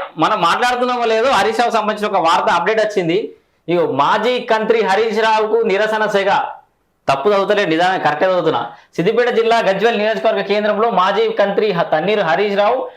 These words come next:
మెదక్ బీఆర్ఎస్ ఎంపీ అభ్యర్థి వెంకటరామరెడ్డికి నిరసన సెగ తగిలింది. సెగ కాదు, ఇంకేమైతుందో కూడా తెలియదు. మండల కేంద్రంలో కార్యకర్తల సమావేశానికి వచ్చిన, ఆ, నాయకులను స్థానికులు అడ్డుకున్నారు. గజ్వేల్లో నిర్మించిన డబుల్ బెడ్‌రూమ్ ఇళ్ల లబ్ధిదారులకు ఎందుకు ఇవ్వడం లేదన్నారు. దీనిపై చ-,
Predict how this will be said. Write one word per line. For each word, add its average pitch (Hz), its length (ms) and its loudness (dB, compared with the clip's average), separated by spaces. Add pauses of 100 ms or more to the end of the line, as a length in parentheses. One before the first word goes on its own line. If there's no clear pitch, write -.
(140)
మెదక్ 240 500 -2
బీఆర్ఎస్ 220 380 0
ఎంపీ 208 180 -2
అభ్యర్థి 196 340 0
వెంకటరామరెడ్డికి 196 640 0
నిరసన 180 420 -2 (160)
సెగ 151 200 0
తగిలింది. 151 560 -2
సెగ 151 220 0
కాదు, 202 680 0 (280)
ఇంకేమైతుందో 190 640 0
కూడా 214 160 0
తెలియదు. 190 460 -2 (160)
మండల 175 240 0
కేంద్రంలో 214 480 0
కార్యకర్తల 196 520 0
సమావేశానికి 180 480 -2
వచ్చిన, 170 240 -2 (720)
ఆ, 143 100 2
నాయకులను 208 680 0
స్థానికులు 220 520 0
అడ్డుకున్నారు. 196 600 0
గజ్వేల్లో 196 380 0
నిర్మించిన 202 380 -2
డబుల్ 180 220 0
బెడ్‌రూమ్ 190 300 0
ఇళ్ల 180 100 0
లబ్ధిదారులకు 170 520 0
ఎందుకు 160 200 -2
ఇవ్వడం 170 220 0
లేదన్నారు. 160 360 0
దీనిపై 170 320 -2
చ-, 151 120 -6